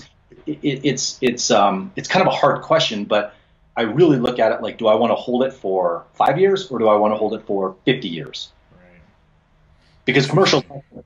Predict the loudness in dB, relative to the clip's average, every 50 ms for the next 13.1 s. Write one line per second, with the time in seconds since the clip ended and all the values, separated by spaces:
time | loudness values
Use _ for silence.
0 | _ _ _ _ 0 2 2 2 0 -2 -6 -4 -4 -4 -4 -4 -6 -6 -4 -4
1 | -2 -4 -4 -8 -14 _ _ _ _ _ _ _ _ _ _ _ _ _ _ _
2 | _ _ _ _ _ _ _ _ _ _ -16 -12 -8 -8 -8 -8 -8 -10 -10 -8
3 | -4 0 2 2 2 0 -4 -8 -6 -4 -4 -4 -6 -10 -16 -12 -6 -4 -4 -4
4 | -4 -6 -12 _ _ _ _ _ _ _ -14 -8 -4 -2 -2 0 -2 -2 -4 -6
5 | -8 _ -8 -6 -2 0 0 0 0 2 4 4 4 4 2 0 -4 -2 -2 0
6 | 0 0 0 -2 -6 _ _ -20 -20 -20 -18 -12 -8 -6 -4 -2 -2 -2 -4 -6
7 | -4 -2 0 0 -2 0 0 2 2 2 2 0 -2 -4 -4 -6 -6 -4 -4 -4
8 | -4 -6 -8 -10 -16 -20 _ -14 -12 -4 -2 0 0 2 2 2 2 2 2 2
9 | 2 2 0 -4 -10 -14 -12 -8 -4 -4 -4 -4 -4 -4 -4 -4 -2 -2 -2 -2
10 | -2 -2 -4 -8 -10 -6 0 2 4 6 8 6 6 6 4 0 -2 -4 -8 -16
11 | _ _ -4 0 2 2 2 0 0 -2 -2 0 0 0 0 2 4 4 4 4
12 | 2 0 -2 -2 -2 -4 -2 0 0 0 0 0 -2 -6 -4 -2 -2 -2 -2 -2
13 | -6 _